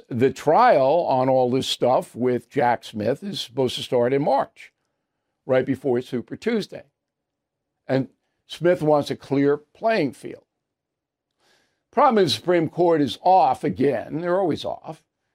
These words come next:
They come back Ju-, January fifth. But even though they're not sitting, they read stuff, and they've told Trump's lawyers,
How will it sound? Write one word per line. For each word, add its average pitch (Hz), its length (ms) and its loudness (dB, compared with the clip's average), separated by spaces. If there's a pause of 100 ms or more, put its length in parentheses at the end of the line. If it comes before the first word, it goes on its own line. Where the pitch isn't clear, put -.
(140)
They 151 120 -2
come 160 180 0
back 160 340 2
Ju-, 135 460 -2
January 143 480 0
fifth. - 440 -14 (580)
But 175 360 2
even 214 300 2
though 185 260 4
they're 156 120 2
not 151 220 0
sitting, 143 560 0
they 156 160 2
read 170 360 2
stuff, 117 360 -6
and 147 120 0
they've 143 200 0 (260)
told 165 460 2 (240)
Trump's 139 500 -2
lawyers, 147 920 0